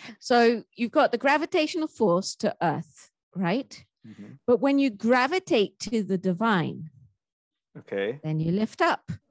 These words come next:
Speaker 2: Okay.
Speaker 1: So when your attachment to the physical nature is less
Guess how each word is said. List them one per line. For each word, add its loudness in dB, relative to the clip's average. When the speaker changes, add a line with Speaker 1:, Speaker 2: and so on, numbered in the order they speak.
Speaker 2:
Okay. -4
Speaker 1:
So 0
when 2
your 4
attachment -4
to 0
the -4
physical -4
nature -2
is -2
less 0